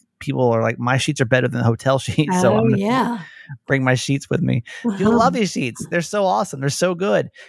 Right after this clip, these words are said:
Speaker 1: And, uh, and Oprah's favorite things now for four years in a row.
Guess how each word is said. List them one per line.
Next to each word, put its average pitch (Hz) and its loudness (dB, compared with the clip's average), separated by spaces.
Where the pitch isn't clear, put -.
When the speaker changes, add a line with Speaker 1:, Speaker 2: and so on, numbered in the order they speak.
Speaker 1:
And, 170 2
uh, 156 2
and 170 -2
Oprah's 233 4
favorite 254 -2
things 254 -2
now 120 2
for 139 -2
four 226 -2
years 214 0
in 202 -4
a 196 -2
row. 208 0